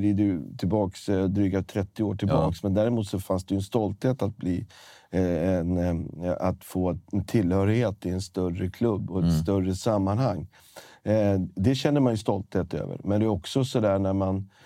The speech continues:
Speaker 1: kommer så här, så det handlar ju fotboll om att bli accepterad, att kunna vara sig själv i ett lag.
Speaker 2: Mm.
Speaker 1: Och det menar,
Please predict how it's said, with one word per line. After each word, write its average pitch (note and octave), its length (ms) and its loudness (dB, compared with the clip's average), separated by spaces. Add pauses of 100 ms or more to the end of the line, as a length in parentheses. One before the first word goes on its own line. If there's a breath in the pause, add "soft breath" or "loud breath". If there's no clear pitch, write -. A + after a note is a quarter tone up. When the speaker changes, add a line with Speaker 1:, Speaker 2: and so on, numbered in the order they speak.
(200 soft breath)
Speaker 1:
kommer A#2 720 2
så G2+ 180 0
här, F#2 140 -2
så G2 120 -4
det G2 160 0
handlar G#2 380 2
ju G2+ 140 2
fotboll A#2+ 480 0
om F#2+ 160 0
att F2+ 180 -6
bli G2 280 2 (260 loud breath)
accepterad, G#2 880 2
att G2 80 -4
kunna A2 200 2
vara A2+ 440 2
sig A2 180 -4
själv G2+ 540 0
i A2 240 2
ett G#2 160 -2
lag. C#3+ 420 0
Speaker 2:
Mm. F2 220 4 (360 loud breath)
Speaker 1:
Och - 100 2
det C#3 100 4
menar, A2 360 2